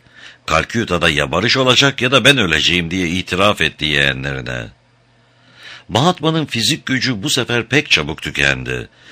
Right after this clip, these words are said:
Yılbaşından beri çektiği sinir gerilimi kendisini iyice yıpratmıştı. Orucun ilk saatlerinden itibaren kalp atışları endişe verici düzensizlikler göstermeye başladı.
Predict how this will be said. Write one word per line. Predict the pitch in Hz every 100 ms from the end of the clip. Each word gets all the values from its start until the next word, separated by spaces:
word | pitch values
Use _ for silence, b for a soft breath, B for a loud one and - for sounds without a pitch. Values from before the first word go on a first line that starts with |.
| B
Yılbaşından | 53 78 73 76 76 73 87 82
beri | 76 80
çektiği | - 78 - 87
sinir | 85 - 80 107
gerilimi | 82 80 73 71 73 90
kendisini | 107 117 107 127 127
iyice | 78 170 170 131
yıpratmıştı. | 123 95 85 90 - 98 - - 62 60 - B B B B B -
Orucun | 143 151 156 151
ilk | - 156
saatlerinden | - 87 82 73 76 80
itibaren | 95 78 82 71 73 90
kalp | 90 123 139 127
atışları | 120 127 127 123
endişe | - 117 104 110 131
verici | 117 90 92 87
düzensizlikler | 80 90 87 - 85 73 - 92 95
göstermeye | 82 80 - 78 71 73 82
başladı. | 67 - 62 58 62 57